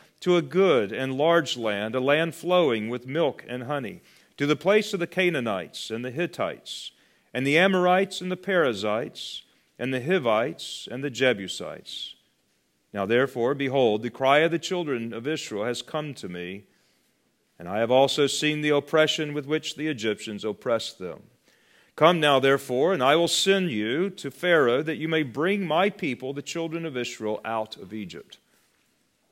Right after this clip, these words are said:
But Moses said to God,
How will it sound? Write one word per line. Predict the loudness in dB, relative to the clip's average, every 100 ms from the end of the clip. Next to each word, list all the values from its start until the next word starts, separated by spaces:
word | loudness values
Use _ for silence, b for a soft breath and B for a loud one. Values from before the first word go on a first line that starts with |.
| _ _ _ _ _
But | -10 -8
Moses | -4 -4 -4 -6 -6
said | -4 -4 -4
to | -8
God, | -6 -4 -4 -8 -12